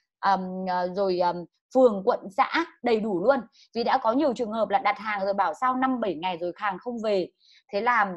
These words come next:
hóa ra là khi mà gọi lên á, thì bảo là cái địa chỉ không rõ ràng. Thế thì trong ô bình luận các bạn hãy copy paste vào đấy luôn để cho địa chỉ nó thành rõ ràng, để cho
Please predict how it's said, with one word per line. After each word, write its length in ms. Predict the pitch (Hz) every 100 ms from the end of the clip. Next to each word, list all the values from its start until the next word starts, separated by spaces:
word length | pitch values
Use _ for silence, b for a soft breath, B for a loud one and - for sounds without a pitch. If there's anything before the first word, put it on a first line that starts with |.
| 170 -
hóa 260 | 214 214 277
ra 160 | 269
là 140 | 233 185 -
khi 140 | 285
mà 100 | 240
gọi 280 | 175 233 -
lên 240 | 262 262 254
á, 100 | 269 -
thì 80 | 185
bảo 220 | 175 151
là 160 | 165 -
cái 120 | 170
địa 160 | 240 302 -
chỉ 220 | 220 170
không 200 | 262 247
rõ 180 | 233 269
ràng. 220 | 254 180 - _ _ _ _ -
Thế 80 |
thì 120 | 294 311
trong 140 | 294 285
ô 140 | 277
bình 220 | 240 208
luận 180 | 214 277
các 80 | 262
bạn 160 | 254 220
hãy 160 | 226 -
copy 300 | 294 - 262 -
paste 200 | 320 349
vào 120 | 190
đấy 140 | 165 175
luôn 200 | 262 247 - _ _ -
để 140 | 208 202
cho 60 |
địa 160 | 233 208
chỉ 220 | 185 180
nó 220 | 143 156 190
thành 200 | 269 185
rõ 140 | - 233
ràng, 260 | 240 196 165
để 140 | 170 190
cho 200 | 214